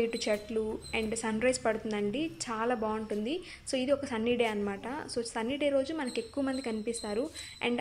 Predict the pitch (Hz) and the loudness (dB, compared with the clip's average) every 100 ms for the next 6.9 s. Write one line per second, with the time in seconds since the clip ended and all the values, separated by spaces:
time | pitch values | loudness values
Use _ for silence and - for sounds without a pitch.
0 | 240 - 233 226 247 277 269 247 233 214 | -2 0 2 2 4 4 4 2 2 0
1 | 240 240 233 226 214 214 208 208 208 233 | -2 0 0 0 -2 -2 -2 -4 -4 -4
2 | 349 - 226 226 226 226 247 247 240 220 | -6 -6 -2 0 0 0 -2 0 0 0
3 | 214 226 220 214 214 208 320 403 - - | 0 -2 -2 -2 -4 -4 -4 -4 -8 -16
4 | - - 277 277 269 240 214 208 208 208 | -6 2 4 4 2 2 2 0 0 0
5 | 240 240 - 233 233 - - 214 214 233 | 0 -2 0 2 4 4 4 2 2 0
6 | 214 202 196 277 339 247 214 208 | 0 0 0 0 0 -2 -2 0